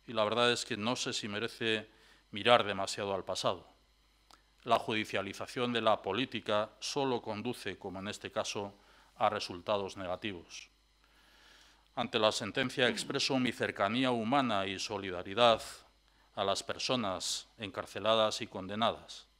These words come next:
Estoy convencido de que nunca quisieron hacer mal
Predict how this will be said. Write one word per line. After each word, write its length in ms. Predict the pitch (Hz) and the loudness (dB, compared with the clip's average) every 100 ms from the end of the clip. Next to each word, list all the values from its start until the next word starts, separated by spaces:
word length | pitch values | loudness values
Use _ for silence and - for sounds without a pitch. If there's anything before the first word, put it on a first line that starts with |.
| _ _ _ _ _ | _ _ _ _ _
Estoy 300 | 113 - 131 | -12 -2 -2
convencido 680 | 127 123 120 110 151 147 151 | 0 -2 -2 -4 -6 -4 -4
de 160 | 117 | -6
que 160 | - 107 | -6 -4
nunca 560 | 104 120 143 131 143 139 | -2 -4 -4 -6 -8 -8
quisieron 680 | 110 - 113 110 110 104 - _ _ _ _ _ _ _ _ | -8 -6 -4 -2 -4 -6 -14 _ _ _ _ _ _ _ _
hacer 380 | - 95 110 107 - | -12 -8 -6 -6 -8
mal 360 | 98 98 101 98 | -10 -2 -2 -2